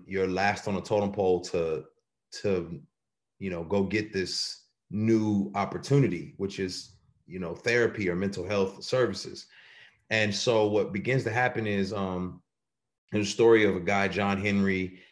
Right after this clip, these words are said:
and John Henry was a railroad worker, and he was, he was the fastest, most strongest railroad worker ever. And then they invented this new machine that could do his job. And the, and, and the idea was that,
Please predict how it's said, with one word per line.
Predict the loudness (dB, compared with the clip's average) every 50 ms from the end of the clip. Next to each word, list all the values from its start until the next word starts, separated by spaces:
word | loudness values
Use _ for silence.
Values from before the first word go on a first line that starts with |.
| _ _ _ _ _ -6
and | -4 -2
John | -2 -2 -2 -2 -2
Henry | -2 -2 0 0 0 0 0 0
was | 0 0 0 0 -2 -4 -6 -12 -12
a | -10 -8 -6 -4 -4 -4 -4 -4
railroad | -2 0 2 2 2 2 2 2 2 2 2
worker, | 2 0 0 0 0 0 2 2 2 0
and | 0 -2 -4 -4 -4
he | -4 -4 -4
was, | -4 -6 -6 -8 -12 -14 -20 _ _ _ _ -4
he | -2
was | -2 -2
the | -2 -4
fastest, | -2 0 2 2 2 2 0 -4 -4 -4
most | -4 -4 -4 -6
strongest | -4 0 2 2 2 0 -2 -4 -8 -12 -10 -4
railroad | 0 2 4 4 4 4 4 4
worker | 2 2 4 4
ever. | 4 4 4 4 4 2
And | 2 2
then | 2 0
they | 0 2 2 2
invented | 2 2 2 4 4 2
this | 2 0 0
new | 0 0
machine | 0 0 0 0 0 2 2 2 2
that | 0 0
could | -2 -2 0
do | 2 2
his | 2 2 0
job. | 0 0 2 2 2 2 2 0
And | 0 -2
the, | -4 -4 -4
and, | -4 -2 -2 -2 -2 -4 -6 -14 _ _ _ _ -6
and | -4 -2 0
the | 0
idea | 0 0 2 4 4 4
was | 4 4 2 2
that, | 2 2 2 0 -2 -6